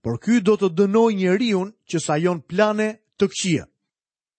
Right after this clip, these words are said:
Psalmi i parë dhe vargu i pestë na thot se të pabesët nuk do ta përballojnë gjykimin, as mëkatarët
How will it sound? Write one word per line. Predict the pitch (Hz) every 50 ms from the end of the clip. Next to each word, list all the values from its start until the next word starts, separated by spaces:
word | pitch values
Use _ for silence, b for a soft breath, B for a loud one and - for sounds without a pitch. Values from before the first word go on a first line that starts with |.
| _ _ _ _ _ _ _ _ _ _ _ _ _ -
Psalmi | - - 262 262 254 277
i | 285
parë | 285 - 196 190 190 202 185
dhe | 170 185
vargu | 170 190 214 220 202 180 208 240
i |
pestë | - - 175 156 160 175 - - - _
na | 180 170 175 170
thot | 160 - - 233 233 -
se | - 202 170
të | - 190 -
pabesët | - 240 226 160 156 139 123 - - 190 190 - _ -
nuk | 160 165 175 214 240 202
do | 196 240
ta | - 233 233 233
përballojnë | 226 _ _ 214 208 185 156 190 190 190 196 226 262 247 208 175 160 170 - _
gjykimin, | 147 147 175 220 - - 214 165 135 101 82 - _ _ _ _ _ _ -
as | 123 143 151 - -
mëkatarët | 190 185 - 160 160 - 233 240 220 180 165 180 208 -